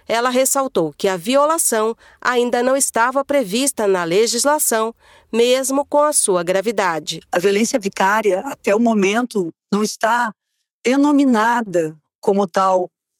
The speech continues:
Speaker 2: no Código Penal Brasileiro e na Lei Maria da Penha. Por isso, nós apresentamos um projeto de lei que define no Código Penal Brasileiro esse novo tipo, que é a violência vicária, com estas características.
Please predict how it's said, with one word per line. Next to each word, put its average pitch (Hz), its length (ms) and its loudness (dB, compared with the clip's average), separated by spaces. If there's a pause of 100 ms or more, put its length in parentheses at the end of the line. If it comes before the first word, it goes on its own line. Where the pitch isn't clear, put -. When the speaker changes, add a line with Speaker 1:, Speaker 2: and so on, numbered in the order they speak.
Speaker 2:
no 208 80 2
Código 208 400 0
Penal 190 260 0
Brasileiro 185 720 0 (460)
e 214 80 0
na 220 140 2
Lei 214 180 2
Maria 196 260 0
da 202 120 0
Penha. 165 420 0 (540)
Por 247 160 2
isso, 285 240 0
nós 269 420 0
apresentamos 240 640 0
um 240 80 0
projeto 226 480 -2
de 214 100 0
lei 196 400 2 (440)
que 233 320 2 (160)
define 277 800 2
no 180 160 2
Código 233 480 -2
Penal 202 320 0
Brasileiro 190 760 0 (440)
esse 208 220 0
novo 285 320 2
tipo, 254 420 -6
que - 120 -2
é - 20 4
a 220 60 2
violência 233 580 0
vicária, 196 580 -4 (300)
com 220 100 2
estas 254 400 -2
características. 190 920 -4